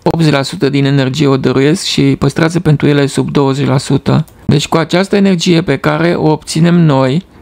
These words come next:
cu o alimentație echilibrată pentru corpul nostru,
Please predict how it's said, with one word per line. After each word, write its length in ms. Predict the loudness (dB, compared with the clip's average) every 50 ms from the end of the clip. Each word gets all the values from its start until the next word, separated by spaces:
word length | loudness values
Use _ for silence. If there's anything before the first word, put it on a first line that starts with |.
| -10
cu 100 | -4 -2
o 40 | -2
alimentație 720 | 0 0 0 0 0 0 -2 -2 0 -2 -2 0 0 0
echilibrată 760 | -2 0 -2 -2 -2 -2 0 0 0 -2 -2 -2 -2 -2 -4 -4
pentru 380 | -2 -2 0 0 0 0 0 0
corpul 420 | 0 -2 -2 -2 -2 -2 0 0
nostru, 580 | 2 2 0 -2 -4 -6 -4 -2 0 2 2